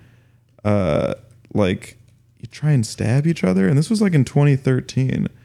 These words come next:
I'm trying to think what this is from. And it was, it was done in a very futurist style as well. I can't track that down. But yeah, even in the box art for Echo the Dolphin, just that, like,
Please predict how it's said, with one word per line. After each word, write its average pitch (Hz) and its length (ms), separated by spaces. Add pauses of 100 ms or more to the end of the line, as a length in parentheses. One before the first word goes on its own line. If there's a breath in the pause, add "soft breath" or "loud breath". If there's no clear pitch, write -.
(500 soft breath)
I'm 123 80
trying 147 260
to 135 60
think 131 220
what - 100
this - 200
is - 200
from. - 360
And 113 60
it - 20
was, 117 120
it - 160
was 120 120
done 139 160
in 120 60
a 113 60
very 110 280
futurist 113 560
style - 420
as 113 120
well. 57 400 (240)
I 123 40
can't 123 200
track 120 260
that - 200
down. - 340 (1000 soft breath)
But 110 160
yeah, 104 180
even 143 480 (720 soft breath)
in 123 80
the 123 80
box 110 360
art 101 140
for 101 140
Echo 107 160
the 104 80
Dolphin, 101 500
just 117 220
that, 110 180
like, 104 380